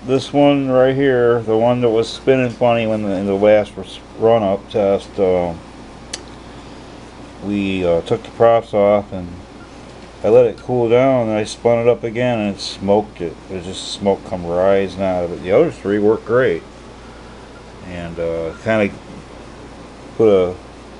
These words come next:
damper in my spirits, to say the least, and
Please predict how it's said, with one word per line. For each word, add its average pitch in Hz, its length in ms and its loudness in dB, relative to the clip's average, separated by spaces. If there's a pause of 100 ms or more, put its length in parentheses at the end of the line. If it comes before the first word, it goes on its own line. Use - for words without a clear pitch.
(100)
damper 110 440 0
in 101 140 0
my 90 400 -2 (180)
spirits, - 840 0 (380)
to - 80 -16
say 117 240 0
the 107 60 0
least, 107 540 -2
and 101 240 -2